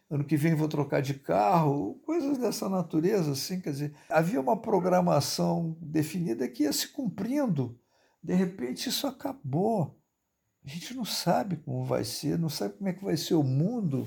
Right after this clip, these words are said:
pós-pandemia, não sabe como é que vai ser a vida da gente. Tem tantas coisas acontecendo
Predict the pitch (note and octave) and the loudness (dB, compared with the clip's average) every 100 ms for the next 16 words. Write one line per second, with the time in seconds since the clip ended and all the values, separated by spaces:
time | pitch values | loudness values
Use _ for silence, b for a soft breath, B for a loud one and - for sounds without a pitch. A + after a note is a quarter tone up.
0 | - b b b b - G3 F3 - F#3 | -8 b b b b 0 4 4 2 -2
1 | D#3 C#3 B2+ E3 G#3 D#3 G#2+ A2 _ _ | 0 0 0 -2 2 2 0 -6 _ _
2 | _ _ _ _ _ - B2 F#3 G3 A3 | _ _ _ _ _ -12 -6 -6 -4 -4
3 | G#3 G#3+ F3 A3+ F3 G3 G3 F3 D#3+ B2 | 0 2 2 2 -2 -2 -2 0 0 -2
4 | C3 F#3 A#3+ F#3+ - - A#2 - _ _ | -2 -2 -2 -6 -8 -10 -12 -14 _ _
5 | _ - C#3 - C4 - F3 - - - | _ -20 -14 -8 -6 -6 -10 -12 -8 0
6 | A3+ G#3 D3+ C#3+ D3 - D3 C#3+ - - | 2 2 -2 -2 -4 -4 -6 -4 -8 -6
7 | - - C3 B2+ | -2 -2 -2 -6